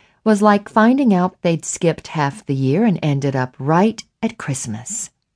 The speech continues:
She felt a huge smile crease her face,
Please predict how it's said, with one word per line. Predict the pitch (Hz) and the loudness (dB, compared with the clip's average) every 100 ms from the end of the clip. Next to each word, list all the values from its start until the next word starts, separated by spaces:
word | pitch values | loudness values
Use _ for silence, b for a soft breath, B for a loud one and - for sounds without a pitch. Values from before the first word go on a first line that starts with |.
| _ _ _ _ _ - | _ _ _ _ _ -6
She | - 208 | 2 2
felt | 208 240 277 294 | 4 4 4 0
a | |
huge | 269 - 175 196 - | -4 2 2 2 0
smile | - 156 127 113 | 0 0 2 -2
crease | 117 - 131 135 - | -4 -6 -4 -4 -6
her | 143 117 | -6 -6
face, | - 127 113 101 - | -2 -2 -2 -6 -12